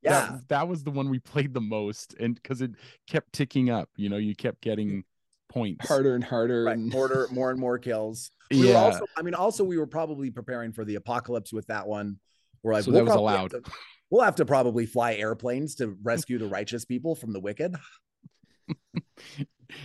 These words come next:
Speaker 2: Yeah, so, um, uh, yeah, that, uh,
Speaker 3: Hmm.
Speaker 2: Michael, you were saying something
Speaker 3: Yeah.
Speaker 2: about the,
Speaker 3: S-,
Speaker 2: the
Speaker 3: so, and we, we, uh, you eventually got a computer, right? And it was,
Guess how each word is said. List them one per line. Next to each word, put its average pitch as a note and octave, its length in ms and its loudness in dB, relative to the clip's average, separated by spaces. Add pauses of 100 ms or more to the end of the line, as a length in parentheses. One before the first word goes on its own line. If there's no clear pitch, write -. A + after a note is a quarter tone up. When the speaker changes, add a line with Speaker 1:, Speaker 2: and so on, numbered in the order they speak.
(160)
Speaker 2:
Yeah, A2+ 360 0
so, G#2 420 -4 (600)
um, A#2+ 380 0 (180)
uh, C#3 40 0
yeah, C#3 440 0
that, B2+ 420 -6
uh, A2 280 -4
Speaker 3:
Hmm. D#3 80 6 (320)
Speaker 2:
Michael, C#3+ 280 2
you D3+ 120 6
were D3 80 2
saying C3+ 260 2
something B2+ 260 -2
Speaker 3:
Yeah. G3+ 140 6
Speaker 2:
about G#2 220 -4
the, G2 300 -2 (180)
Speaker 3:
S-, - 160 0
Speaker 2:
the F#2+ 320 -4
Speaker 3:
so, G3 280 6 (140)
and G3+ 160 2
we, G3 260 0 (120)
we, F#3 260 -4 (320)
uh, C#3 420 4 (260)
you G#3+ 720 2
eventually E3+ 440 0
got D#3 200 0
a F3+ 60 0
computer, C#3 640 -4 (600)
right? C3+ 400 -4
And C#3+ 140 -4
it C#3+ 120 -6
was, C#3 440 -4